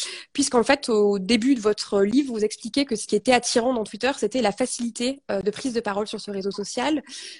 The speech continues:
euh, qui permettait, bah, tout un chacun de s'exprimer. Mais le revers de la médaille, euh, c'est qu'il permet aussi à tout un chacun de harceler un petit peu plus facilement,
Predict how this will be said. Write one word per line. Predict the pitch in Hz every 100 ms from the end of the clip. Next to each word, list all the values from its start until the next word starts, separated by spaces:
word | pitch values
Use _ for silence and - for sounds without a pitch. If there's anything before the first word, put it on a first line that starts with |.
| 220
euh, | 190 190
qui | 185 240
permettait, | 233 208 202 196 254 269
bah, | 196
tout | 190 262
un | 240
chacun | 233 240
de | 214
s'exprimer. | 208 202 - 214 226 285 349
Mais | 214 220
le | 214
revers | 208 262
de | 269
la | 208
médaille, | 202 214 294 302
euh, | 208 190
c'est | -
qu'il | 240 240
permet | 220 202 247
aussi | 220 - 302 311
à | -
tout | 202 -
un | 214
chacun | - 208 254 269
de | 240 196 202 -
harceler | 220 - 247 214
un | 285
petit | 262
peu | -
plus | 202 214
facilement, | - 202 - 214 220